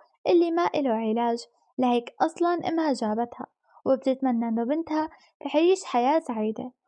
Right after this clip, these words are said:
وبتقرر بطلتنا إنه بهالحياة تعيش فعلًا متل ما بدها. المهم بتكون رين بالقصر وبيكون في زائر عندهم،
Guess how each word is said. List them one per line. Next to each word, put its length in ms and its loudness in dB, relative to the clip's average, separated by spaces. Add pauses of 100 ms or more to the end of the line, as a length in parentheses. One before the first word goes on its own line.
(140)
وبتقرر 640 4
بطلتنا 540 2
إنه 180 0
بهالحياة 800 0 (340)
تعيش 500 0
فعلًا 540 2
متل 400 0
ما 120 2
بدها. 320 -4 (480)
المهم 500 6
بتكون 520 0
رين 300 0
بالقصر 540 0 (400)
وبيكون 520 2
في 300 0
زائر 460 2
عندهم، 540 -2